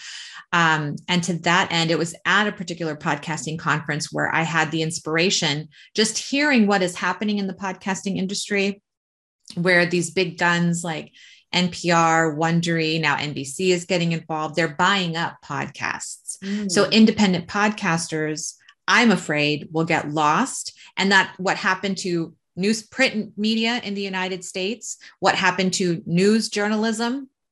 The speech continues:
Speaker 1: what used to be journalism when we were children, um, in America, and all of it has been privatized and bought by somebody else. What ends up happening? Yeah, sure, you get to make money for a little while, but you lose your voice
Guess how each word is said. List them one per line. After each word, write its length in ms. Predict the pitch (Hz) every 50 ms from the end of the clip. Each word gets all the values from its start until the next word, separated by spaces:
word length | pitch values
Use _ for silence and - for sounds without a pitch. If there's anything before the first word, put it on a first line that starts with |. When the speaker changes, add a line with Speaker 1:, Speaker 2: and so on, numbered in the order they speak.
| _ _ _ _ _ -
Speaker 1:
what 180 | 180 - -
used 260 | 190 202 220 214 -
to 60 | - 185
be 80 | 202
journalism 480 | 175 185 180 180 180 175 175 170 175 175
when 100 | 165 165
we 100 | 170 165
were 100 | 165 165
children, 480 | 165 - 175 170 175 185 190 208 214 208 - - - - - _ -
um, 320 | 185 185 180 175 170 170 170 165
in 160 | 180 185 180
America, 440 | 175 170 165 170 175 175 175 - 190
and 340 | 185 185 160 143 175 170 -
all 220 | 180 185 190 190 196
of 100 | 180 185
it 80 | 175
has 140 | 190 185 170
been 200 | 180 175 175 170
privatized 920 | - - 151 160 160 190 202 - - 214 208 208 214 214 220 220 220 - -
and 360 | - 165 160 160 156 143 135
bought 300 | - 156 151 160 - -
by 100 | - 180
somebody 360 | 180 180 196 180 170 170 180 202
else. 180 | 185 180 -
What 120 | 214 208 208
ends 300 | 202 - - 208 202 214
up 100 | 196 -
happening? 440 | 196 196 247 - - - - - - - - - - _
Yeah, 160 | - 190 349 339
sure, 180 | - - 330
you 120 | 302 254 208
get 120 | 233 226
to 60 | 226 220
make 160 | 214 202 202
money 400 | 180 190 208 196 175 180 190 170
for 100 | - 175
a 40 | 175
little 200 | 170 170 165 160
while, 460 | 160 170 175 156 139 143 147 175 - - - _ _ -
but 440 | 165 175 190 175 170 170 170 - - -
you 120 | 180 196
lose 220 | 190 202 208 180 165
your 80 | 165
voice 460 | 147 156 131 - 117 - - - -